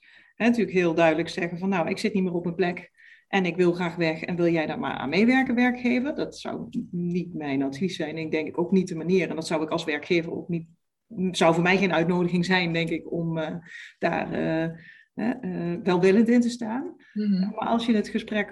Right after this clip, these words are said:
Speaker 1: eh, op een andere manier insteekt, gewoon op een open, eh, manier waarin je je zorg deelt of je twijfel uit,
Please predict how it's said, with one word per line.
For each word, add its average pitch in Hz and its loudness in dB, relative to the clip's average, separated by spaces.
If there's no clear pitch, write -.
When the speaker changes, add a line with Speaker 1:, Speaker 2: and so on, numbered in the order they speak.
Speaker 1:
eh, 190 -4
op 180 -8
een 175 -4
andere 240 2
manier 151 0
insteekt, 156 -4
gewoon 185 -6
op 175 -6
een 185 -6
open, 202 0
eh, 165 -6
manier 170 -2
waarin 175 0
je 147 -4
je 247 2
zorg 147 -2
deelt 139 -2
of 196 0
je 226 0
twijfel 151 0
uit, 143 -4